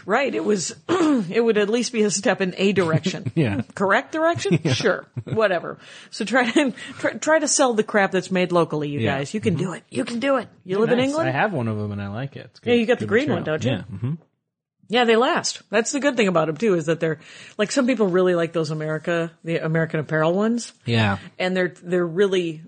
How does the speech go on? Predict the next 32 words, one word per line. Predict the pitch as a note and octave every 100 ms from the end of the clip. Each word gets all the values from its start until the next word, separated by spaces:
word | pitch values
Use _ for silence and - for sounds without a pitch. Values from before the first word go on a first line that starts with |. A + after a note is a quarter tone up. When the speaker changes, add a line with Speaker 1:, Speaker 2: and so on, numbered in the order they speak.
| -
Speaker 1:
Maria | G#3+ A#3+ A#3 F#3
said, | - D#3+ D3
'cause | F#3
she | - G#3
got, | E3+ F#3
just | F#3+ F#3+
got | F3 D#3+
new | E3
t-shirt. | D#3 D#3 C#3+ C#3
She, | - -
her | F3+
t-shirt | G#3 G#3 F3 E3 -
says, | D#3+ D3+ - - - -
"Maria | F#3+ F3
Bamford | E3 D#3 E3
supports | - - D#3+ -
me | E3
in | C#3+
my | C#3+
journey." | C3+ D3 D#3 G3 G#2+
Speaker 2:
Yeah. | A#2 G#2 G2 -
Speaker 1:
It's | -
the |
greatest | - E3+ - -
Speaker 2:
It's | -
Speaker 1:
t-shirt | G#2+
Speaker 2:
great. | G2+
Speaker 1:
in | D3+
the |
world. | D3+ C#3+ C3+ - -
Speaker 2:
<laughs> | - F#3+
Speaker 1:
Um, | F3 D#3+ D#3+